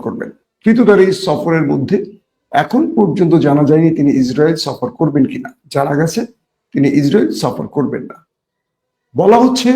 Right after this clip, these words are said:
ডোনাল্ড ট্রাম্পের সঙ্গে নেতানিয়াহুর একটা বিরোধ বা দ্বন্দ্ব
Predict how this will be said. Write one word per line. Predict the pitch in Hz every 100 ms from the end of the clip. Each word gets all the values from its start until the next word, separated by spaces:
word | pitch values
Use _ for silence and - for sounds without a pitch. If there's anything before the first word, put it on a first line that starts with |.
| 254 - _ _ _ _ _ _ _ _ _ -
ডোনাল্ড | 165 185 190 -
ট্রাম্পের | 185 185 180 - -
সঙ্গে | 160 143 175 403 - - _ _ _ _ _ -
নেতানিয়াহুর | 120 139 175 247 240 214 139 135 135
একটা | - 104
বিরোধ | 131 135 120 - _ _ _ _ _ _ _ -
বা | 113 113
দ্বন্দ্ব | 151 196 190